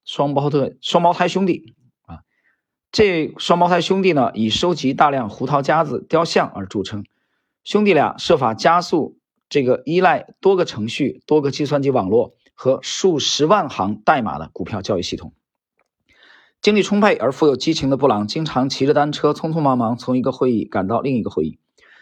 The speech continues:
甚至会撞到同事。他整夜都在办公室的电脑前工作，累了就在旁边的折叠床上小睡一会儿。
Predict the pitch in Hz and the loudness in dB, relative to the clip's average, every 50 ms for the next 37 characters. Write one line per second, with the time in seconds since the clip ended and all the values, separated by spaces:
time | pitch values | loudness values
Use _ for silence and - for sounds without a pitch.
0 | _ _ _ - - 208 180 160 151 - - - - 151 139 120 117 - - 160 | _ _ _ -2 0 2 2 2 0 0 -2 -2 0 2 2 2 0 0 0 0
1 | 143 123 90 85 - 98 98 110 - - 139 - - _ _ _ _ _ _ _ | 2 2 -4 -6 -6 -8 -6 -4 -2 -2 -2 -2 -4 _ _ _ _ _ _ _
2 | - - 165 160 170 151 143 151 185 202 156 143 151 147 143 131 104 98 98 101 | -2 -2 0 2 2 2 4 4 2 2 4 2 2 0 2 0 0 -2 -2 -4
3 | - - 143 127 - - 143 123 110 95 82 - - 98 101 101 127 143 147 135 | -2 0 0 0 0 0 0 0 0 -2 -4 -6 -6 -8 -6 -4 -4 -4 -4 -4
4 | 151 127 - - _ _ _ _ _ _ _ _ _ _ _ _ _ 165 196 180 | -4 -4 -4 -6 _ _ _ _ _ _ _ _ _ _ _ _ _ 0 2 2
5 | 143 123 - - _ _ - 131 123 123 101 - - - 110 117 131 147 143 139 | 2 0 -4 -8 _ _ -2 0 2 0 0 -2 -4 -4 -2 0 0 0 0 0
6 | 110 - - 104 110 - 104 - - - 82 87 101 113 - - - - - 95 | -2 0 0 0 2 2 0 0 -2 -4 -8 -8 -8 -8 -8 -6 -6 -4 -4 -4
7 | 80 82 - - 127 - 90 - - - 90 | -6 -8 -4 -4 -4 -4 -4 -6 -10 -14 -16